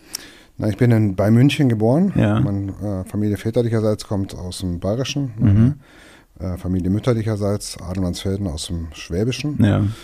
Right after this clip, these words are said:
Speaker 1: Und, aber aufgewachsen bin ich in Montpellier oder bei Montpellier, so einem
Speaker 2: Mhm.
Speaker 1: kleinen Ort, äh, in Südfrankreich, ja.
Speaker 2: Ja. Und wie weit ist da das Wasser entfernt? Also ich war auch mal vor ein, zwei Jahren an der,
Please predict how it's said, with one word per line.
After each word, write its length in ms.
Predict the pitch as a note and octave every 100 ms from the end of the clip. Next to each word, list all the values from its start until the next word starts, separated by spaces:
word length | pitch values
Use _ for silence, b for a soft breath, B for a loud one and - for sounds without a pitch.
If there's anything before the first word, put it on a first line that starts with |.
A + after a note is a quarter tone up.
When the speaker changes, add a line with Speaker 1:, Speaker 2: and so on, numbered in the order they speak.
| B B -
Speaker 1:
Und, 260 | F2+ F2+
aber 180 | - E2+
aufgewachsen 440 | D2 - F#2 - F2+
bin 80 |
ich 100 | E2
in 100 | E2
Montpellier 380 | D#2+ D#2+ F2 F2
oder 140 | G2 D#2
bei 180 | F2
Montpellier, 560 | G#2 A2+ G#2+ G#2 A2 A2
so 80 | -
einem 120 | G#2
Speaker 2:
Mhm. 40 |
Speaker 1:
kleinen 220 | G2 F#2 E2+
Ort, 280 | E2 F#2+ - - -
äh, 400 | F2 F2 E2 E2
in 120 | E2+
Südfrankreich, 600 | - F#2 - D#2+ C#2+ C#2+
ja. 60 | - -
Speaker 2:
Ja. 280 | - G2+ G2+ - B B B
Und 320 | B F#2 F2+ A2+
wie 160 | A2+
weit 160 | G#2+ A#2
ist 160 | B2
da 60 | A#2
das 160 | G#2+ G2
Wasser 240 | G#2 -
entfernt? 520 | - - A2 B2 C#3+
Also 140 | A#2 A2
ich 140 | G2+
war 420 | G#2+ G#2 G#2+ -
auch 80 | -
mal 140 | A2
vor 400 | - - - A#2 -
ein, 220 | - A#2
zwei 180 | - A2
Jahren 240 | A2 A#2
an 140 | A2+
der, 240 | A2+ A2